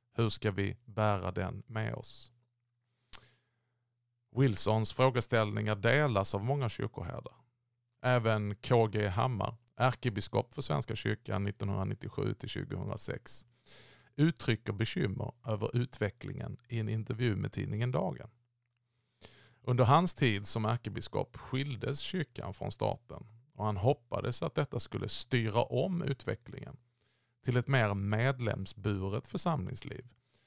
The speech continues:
med en tydligare kyrklig profil. Hammar konstaterar dock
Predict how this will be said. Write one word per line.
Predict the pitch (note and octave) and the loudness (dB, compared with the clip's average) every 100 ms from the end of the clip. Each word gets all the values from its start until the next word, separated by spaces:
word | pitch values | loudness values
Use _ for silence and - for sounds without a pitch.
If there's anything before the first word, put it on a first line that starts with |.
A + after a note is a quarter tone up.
| _ | _
med | - F#2+ | -10 -4
en | G2+ G2+ | -2 -2
tydligare | - B2 B2 C3 G#2 F#2 G2 | 0 2 2 0 0 0 -2
kyrklig | G2+ A2 A2+ - - - | -2 -2 -2 -4 -14 -8
profil. | - - - - - _ _ _ _ _ _ | -6 -6 -10 -12 -16 _ _ _ _ _ _
Hammar | _ A#2 A#2 A2 G2 | _ 4 4 4 2
konstaterar | G2 - G#2+ - A2+ C#3 A2 G2 | 0 -2 -2 0 0 4 4 2
dock | G#2 G2+ - - | 2 0 -2 -20